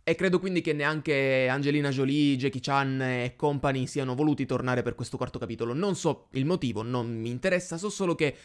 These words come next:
Mi è dispiaciuta questa, questa scelta di non, di fare un quarto capitolo di Kung Fu Panda senza i cinque cicloni. Shifu qui è messo molto da parte, ma ci può stare tranquillamente, ormai è un personaggio strasecondario nella storia.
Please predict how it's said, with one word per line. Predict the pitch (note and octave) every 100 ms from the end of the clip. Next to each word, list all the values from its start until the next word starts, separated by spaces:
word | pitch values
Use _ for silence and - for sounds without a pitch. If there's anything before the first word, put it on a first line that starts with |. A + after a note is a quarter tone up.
| - - _ -
Mi | F3+
è | F3
dispiaciuta | E3+ E3 D3 C#3+
questa, | C#3 B2+ - B2+ A#2+ A#2
questa | D3 C3+
scelta | D3 D3+ C3+ C3+
di | B2+
non, | B2+ A#2+
di | C#3
fare | D#3 D#3
un | C3+
quarto | C#3+ -
capitolo | C#3+ D3+ D3+ C3+
di | B2+
Kung | C#3+ C3+
Fu | D#3
Panda | C#3 C#3
senza | B2 - C#3+ C3+
i | C3+
cinque | C3 B2+ A#2+
cicloni. | A2+ G#2+ E2+ - -
Shifu | - - A3+ F3 C#3
qui | F3 D#3+
è |
messo | C3+ C3+ - B2+
molto | C3+ D3+ A2+ -
da | B2
parte, | A#2+ F3 F3 - B2
ma | A2+ -
ci | - A#2
può | G#2
stare | - A#2+
tranquillamente, | - A#2 B2 C3 B2+ A#2
ormai | A#2+
è | B2
un |
personaggio | A#2 A2+ C3+ B2+ A#2+ B2 - - - _
strasecondario | - - C#3+ C#3 C#3+ C3 C3 B2 A#2
nella | A2+ A2+ B2
storia. | - C#3 C3 C3+